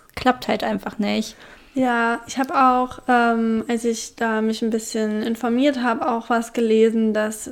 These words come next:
Speaker 2: das unter anderem auch deshalb nicht so in der Wissenschaft anerkannt wird oder, oder diagnostiziert wird oder sowas, weil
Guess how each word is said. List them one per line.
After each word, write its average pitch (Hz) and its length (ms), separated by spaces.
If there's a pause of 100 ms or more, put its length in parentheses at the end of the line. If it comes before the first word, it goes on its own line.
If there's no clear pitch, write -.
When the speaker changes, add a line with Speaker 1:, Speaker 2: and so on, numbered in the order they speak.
Speaker 2:
das 226 220
unter 233 240
anderem 214 440
auch 202 380 (360)
deshalb 220 580
nicht 233 280
so 208 640
in 233 100
der 214 140
Wissenschaft 214 1000
anerkannt 220 680
wird 214 320
oder, 208 560
oder 208 360 (400)
diagnostiziert 226 920
wird 233 160
oder 220 220
sowas, 220 480
weil 214 440